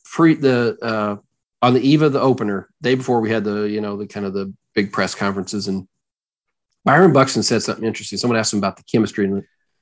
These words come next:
in the clubhouse and how it feels, you know, is it different than this year,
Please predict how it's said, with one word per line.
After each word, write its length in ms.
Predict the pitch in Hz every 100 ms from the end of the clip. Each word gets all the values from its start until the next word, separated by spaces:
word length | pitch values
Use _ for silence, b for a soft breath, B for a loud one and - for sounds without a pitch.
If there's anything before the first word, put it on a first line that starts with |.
| _
in 40 | 107
the 80 | 101
clubhouse 500 | 110 95 104 95 -
and 100 | 95
how 140 | 98
it 80 | 87
feels, 280 | 101 92 - -
you 100 | 104
know, 80 | 95
is 100 | 92
it 140 | -
different 320 | 113 104 92
than 140 | 104 92
this 220 | 98 -
year, 340 | 85 90 90